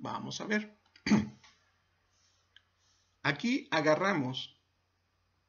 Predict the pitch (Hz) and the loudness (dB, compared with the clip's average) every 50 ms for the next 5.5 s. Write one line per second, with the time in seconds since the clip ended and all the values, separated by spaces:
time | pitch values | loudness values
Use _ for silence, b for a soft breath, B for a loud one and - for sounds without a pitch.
0 | _ _ _ _ _ _ _ _ _ _ _ _ _ _ _ _ _ _ _ _ | _ _ _ _ _ _ _ _ _ _ _ _ _ _ _ _ _ _ _ _
1 | _ _ _ _ _ _ _ _ _ _ _ _ _ _ _ _ _ _ _ _ | _ _ _ _ _ _ _ _ _ _ _ _ _ _ _ _ _ _ _ _
2 | _ _ _ - 190 214 214 214 - - - _ _ _ _ _ _ _ _ _ | _ _ _ 0 2 2 4 4 2 0 -2 _ _ _ _ _ _ _ _ _
3 | _ _ _ _ _ _ _ _ _ _ _ _ _ _ _ _ _ _ _ _ | _ _ _ _ _ _ _ _ _ _ _ _ _ _ _ _ _ _ _ _
4 | _ _ _ _ _ _ _ _ _ _ - - - _ - 135 139 135 - 180 | _ _ _ _ _ _ _ _ _ _ -20 -20 -20 _ -6 -4 -4 -2 0 0
5 | 175 156 131 117 120 - - - - | 2 2 0 -2 -4 -6 -8 -8 -10